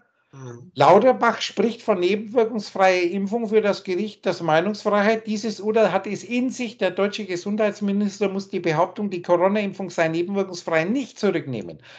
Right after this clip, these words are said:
Speaker 2: Laut Gericht ist diese Aussage nämlich von der Meinungsfreiheit gedeckt. Da ist übrigens die ganze Gerichtsbeschluss und wir denken uns das alles aus. Cut,
Speaker 1: Ja.
Speaker 2: da außen ist nichts.
Speaker 1: Ja.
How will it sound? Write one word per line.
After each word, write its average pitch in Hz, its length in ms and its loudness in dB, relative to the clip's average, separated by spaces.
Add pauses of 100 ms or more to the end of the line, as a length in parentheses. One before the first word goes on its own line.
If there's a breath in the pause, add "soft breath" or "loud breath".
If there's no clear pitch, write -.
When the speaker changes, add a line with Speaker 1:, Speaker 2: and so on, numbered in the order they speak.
(140 loud breath)
Speaker 2:
Laut 165 320 6
Gericht 226 340 -6
ist - 180 -12
diese 185 300 -8
Aussage 196 400 -2
nämlich 185 320 -4
von 185 160 -4
der 170 80 -2
Meinungsfreiheit 180 680 -4
gedeckt. 175 440 -10 (400 soft breath)
Da 143 140 4
ist 214 160 4
übrigens 202 320 -4
die 185 100 -6
ganze 220 340 2
Gerichtsbeschluss - 1300 -4 (320)
und 190 140 0
wir 208 100 8
denken 233 200 2
uns 233 160 -2
das 220 160 2
alles 214 320 6
aus. 156 340 -2
Cut, 220 340 4
Speaker 1:
Ja. 247 160 -8
Speaker 2:
da 165 140 -6
außen 214 260 2
ist 220 280 -8
nichts. - 500 -12
Speaker 1:
Ja. 185 200 -6